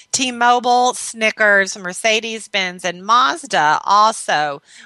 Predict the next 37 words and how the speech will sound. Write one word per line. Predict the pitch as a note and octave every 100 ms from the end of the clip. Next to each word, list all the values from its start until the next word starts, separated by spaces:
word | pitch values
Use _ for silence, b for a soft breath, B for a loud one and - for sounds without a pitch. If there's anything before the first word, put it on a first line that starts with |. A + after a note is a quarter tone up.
| B
were | G3+ F3+
big | F3+ E3+
winners. | D#3+ C#3+ C3+ C#3+ -
Now, | G#3
it's | G3
interesting | B3 A#3 A3+ G3
to | F3+
see | - F#3 E3+ - B B
two | D4+ C4+
car | C#4 A#3+ A3+
companies | A#3+ G#3 F#3+ F3
kind | - A3+ F#3+
of, | E3 F#3 -
um, | F#3 E3+ E3 D#3 G2 _ _ -
following | G#3+ G#3 G#3 F#3 F3
at | D#3
the | F3+ -
end | A3+ B3
of | G#3+
that | F3 C#3+
trail. | - G3 E3 E3
Usually | G3 G3+ G#3 D#3+
those | F3 E3+ -
tend | F#3+ F3+
to |
be | F3
a | E3
little | D#3 F3+
higher, | D#4 D#4 A#3+ F#3+ B B B
but | C4+
in | B3
general, | B3 D4+ D4+ A3+
car | - - A3
companies | A3+ A#3+ A3+ A3 F3+ F#3
weren't | G#3+ A3+
as | G#3
represented | F#3+ F3 E3+ F3+ E3+